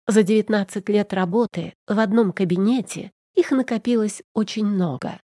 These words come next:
поэтому в пакет летело все. Стикеры, дыроколы, даже лейки для цветов. Все это она покупала сама и поэтому имела стопроцентное право.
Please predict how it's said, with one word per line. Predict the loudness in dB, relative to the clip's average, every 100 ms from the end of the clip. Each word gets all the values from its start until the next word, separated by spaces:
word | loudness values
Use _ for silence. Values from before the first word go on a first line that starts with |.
| _ _
поэтому | 2 2 2 0
в | -2
пакет | -4 -6 -2 -4 -4 -16 _
летело | 0 0 0 -4 -4
все. | -8 -8 -8 -8 _ _ _ -18
Стикеры, | -2 0 0 2 2 2
дыроколы, | 0 -2 -6 -2 -2 0 -4 -10 _ 0
даже | 2 2 0
лейки | 2 0 0 -2
для | 0 0
цветов. | -2 -4 -4 -6 -10 _ _ _ _
Все | -2 0 0
это | 0 0
она | -2 -2
покупала | -6 -6 -4 -2 -4
сама | -4 -2 -2 -4 -8 _ _ -2
и | 0
поэтому | 2 0 0 0 2
имела | 2 2 0 -4 -6 -12 _
стопроцентное | -4 0 2 0 0 -2 -2 -2 -4 -4
право. | -4 -4 -4 -4 -10